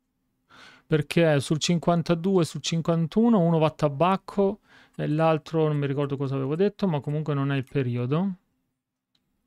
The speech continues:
Perché sorgo, avevo detto sorgo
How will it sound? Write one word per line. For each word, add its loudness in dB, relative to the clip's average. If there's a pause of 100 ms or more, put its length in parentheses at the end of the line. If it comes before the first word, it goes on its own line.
(380)
Perché -2
sorgo, 2
avevo 2
detto -2
sorgo 0